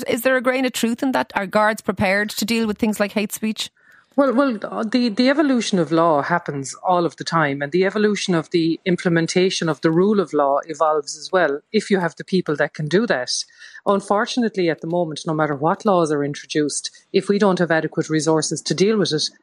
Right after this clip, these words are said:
Speaker 2: then that remains a societal issue. So the first thing that has to happen, and Deputy O D is quite right, is that there has to be adequate resources in the Garda organisation.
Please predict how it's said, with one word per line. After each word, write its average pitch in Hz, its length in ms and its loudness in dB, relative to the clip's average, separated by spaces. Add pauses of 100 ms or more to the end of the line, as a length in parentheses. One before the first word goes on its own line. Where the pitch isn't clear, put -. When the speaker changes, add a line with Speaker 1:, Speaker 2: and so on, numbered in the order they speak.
Speaker 2:
then 185 180 0
that 175 220 -2
remains 165 400 0
a 143 60 -6
societal 151 640 -2
issue. 156 400 0 (400)
So 190 180 0
the - 80 -2
first 254 320 -2
thing 247 120 2
that 180 100 2
has 165 220 -2
to 160 80 -2
happen, 156 260 -2
and 151 100 -4
Deputy 175 380 0
O 156 40 2
D 160 160 -4
is 151 120 -6
quite 147 280 0
right, 185 380 2
is 160 140 -6
that 156 160 -2
there 156 180 -4
has 196 200 0
to 170 100 -12
be 175 120 2
adequate 151 380 -2
resources 156 580 -2 (220)
in 180 160 2
the 170 80 2
Garda 151 300 0
organisation. 151 920 0